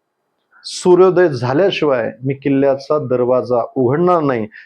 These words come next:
आणि तुम्ही जर हा आदेश देना-, देत असाल, तर तुम्ही आमचे राजे असूच शकत नाही." शिवाजीराजे प्रचंड संतापले, म्हणाले, "एका राजाचा आदेश न पाळण्याची शिक्षा तुला ठाऊक हवी,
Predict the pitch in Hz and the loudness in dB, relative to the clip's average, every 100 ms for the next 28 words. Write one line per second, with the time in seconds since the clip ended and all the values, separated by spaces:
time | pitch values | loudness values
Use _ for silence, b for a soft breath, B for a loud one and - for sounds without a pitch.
0 | B 139 139 - 156 156 214 220 180 170 | B -6 -6 -4 -2 0 0 0 0 0
1 | 156 156 131 127 139 160 117 143 160 147 | 0 0 -2 -2 -2 -2 0 -2 2 0
2 | - 196 165 - b - - 180 180 196 | 2 2 2 -2 b -8 -4 -2 -2 -2
3 | 180 180 185 160 143 170 - - - 165 | -2 0 2 2 0 -4 -4 -10 -4 -6
4 | - 131 113 - _ _ _ _ _ _ | -4 -6 -6 -8 _ _ _ _ _ _
5 | _ b b 151 151 147 151 143 147 147 | _ b b 0 2 4 4 2 0 -2
6 | 143 156 151 151 147 123 123 127 123 110 | -4 -2 -2 -2 -2 -2 0 0 0 -4
7 | 95 b b 143 143 151 135 123 147 147 | -6 b b -4 0 0 0 -2 -4 -2
8 | 156 147 135 135 131 160 160 170 143 - | 0 2 4 2 2 0 2 0 0 0
9 | 131 143 160 - 143 196 165 151 151 151 | -2 0 -2 -2 -4 -2 0 0 0 -2
10 | 143 - 143 - 147 147 139 135 - 147 | -4 -4 -6 -4 -4 -2 -2 -2 -2 0
11 | 196 170 135 123 | 2 2 2 2